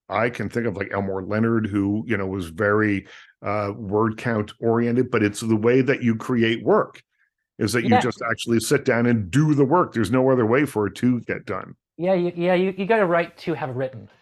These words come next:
Speaker 2: you know?
Speaker 1: Mm.
Speaker 2: And that, I got that from Stephen King, I believe. It was the
Speaker 1: Yeah.
Speaker 2: Stephen King's book on writing that gave
Speaker 1: Yeah.
Speaker 2: you the two thousand words. And if, if you write two thousand words, or if you write a page, or you write your goal, you're a writer.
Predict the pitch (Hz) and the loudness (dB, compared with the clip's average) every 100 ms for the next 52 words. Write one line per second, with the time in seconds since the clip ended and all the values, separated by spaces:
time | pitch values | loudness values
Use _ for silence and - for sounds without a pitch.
0 | _ 123 113 117 95 - - _ - 190 | _ -4 0 0 0 -8 -20 _ -2 0
1 | 196 196 202 233 220 202 156 - 175 143 | 0 0 2 2 0 -2 -8 -6 -6 -6
2 | 131 143 117 107 117 113 107 113 110 - | -8 -10 -10 -12 -12 -12 -12 -14 -14 -14
3 | 110 92 95 - 123 120 127 117 120 117 | -12 -10 -12 -12 -12 -10 -12 -12 -14 -14
4 | 110 113 107 110 107 - 117 85 82 - | -12 -12 -12 -14 -16 -16 -14 -12 -14 -16
5 | - 120 120 110 113 113 110 104 _ _ | -18 -16 -14 -16 -16 -14 -16 -18 _ _
6 | _ _ - 214 233 - 196 233 214 233 | _ _ -2 -2 -2 -4 -4 0 2 2
7 | 240 247 214 202 190 165 175 170 160 160 | 0 -4 0 0 -2 -2 -2 -2 -4 -4
8 | 151 139 170 165 - 156 156 143 135 131 | -6 -2 -2 -2 -4 -4 -4 -4 -6 -2
9 | 147 143 135 120 127 131 147 165 180 180 | -2 -4 -8 -8 -8 -6 -4 -2 0 0
10 | 220 113 | -2 -10